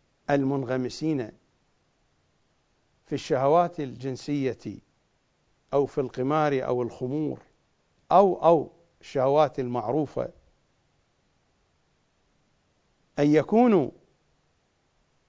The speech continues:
على كثير من العمل، على كثير من الطاعة. هذا المعنى لا يتصور. يا هشام، قليل العمل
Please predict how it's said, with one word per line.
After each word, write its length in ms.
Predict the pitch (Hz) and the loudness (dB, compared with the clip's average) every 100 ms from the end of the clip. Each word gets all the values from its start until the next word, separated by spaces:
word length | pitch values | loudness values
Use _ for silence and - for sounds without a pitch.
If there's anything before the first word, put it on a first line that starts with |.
| _ | _
على 380 | 131 147 165 151 - | 0 4 6 4 2
كثير 500 | 143 185 208 214 175 | -6 -2 0 2 2
من 240 | 143 139 | 0 -4
العمل، 500 | 127 110 131 127 110 | -4 -4 -6 -6 -6
على 260 | 113 127 117 | -6 -4 -4
كثير 440 | 117 - 131 120 | -8 -6 -6 -4
من 200 | 107 104 | -6 -8
الطاعة. 460 | 101 - 92 - _ _ _ _ _ _ - | -12 -14 -16 -16 _ _ _ _ _ _ -10
هذا 220 | 143 139 | -8 -6
المعنى 400 | 123 151 180 196 | -8 -8 -8 -6
لا 120 | 240 | -4
يتصور. 640 | 302 - 226 285 233 - _ _ _ _ _ _ _ _ _ _ _ _ _ _ _ _ _ _ _ _ _ _ _ _ _ _ _ _ _ _ _ _ _ - | -6 -8 -12 -8 -10 -12 _ _ _ _ _ _ _ _ _ _ _ _ _ _ _ _ _ _ _ _ _ _ _ _ _ _ _ _ _ _ _ _ _ -4
يا 240 | 131 127 | 0 2
هشام، 460 | 143 208 220 285 294 - _ _ _ _ _ _ _ _ _ _ _ _ _ _ _ _ _ _ - | 0 2 4 4 2 -2 _ _ _ _ _ _ _ _ _ _ _ _ _ _ _ _ _ _ 0
قليل 460 | 147 160 285 302 269 | 4 6 6 6 4
العمل 580 | 180 151 156 123 101 | 2 0 -2 -4 -8